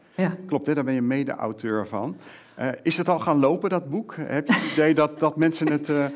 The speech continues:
Speaker 2: eh, eh, kopen op dit moment?
Speaker 1: Eh, het is, eh, in ju-, mei verschenen. Na één week was de eerste oplage uit,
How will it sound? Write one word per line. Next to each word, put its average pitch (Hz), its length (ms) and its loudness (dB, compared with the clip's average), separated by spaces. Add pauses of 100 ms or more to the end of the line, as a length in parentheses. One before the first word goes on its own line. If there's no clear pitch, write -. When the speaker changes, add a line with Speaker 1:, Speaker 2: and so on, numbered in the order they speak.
(400)
Speaker 2:
eh, 131 240 0 (380)
eh, 120 140 -8
kopen 196 400 2
op 156 140 -4
dit 175 160 0
moment? 175 420 0 (580)
Speaker 1:
Eh, - 220 -6
het 185 160 -2
is, - 300 -4
eh, 170 320 -2 (880)
in 185 140 -2
ju-, 220 300 2
mei 233 300 4
verschenen. 220 760 0
Na 196 120 0
één 226 280 4
week 190 220 0
was 196 180 -4
de - 80 -4
eerste 214 340 -2
oplage 190 580 -2
uit, 196 360 -4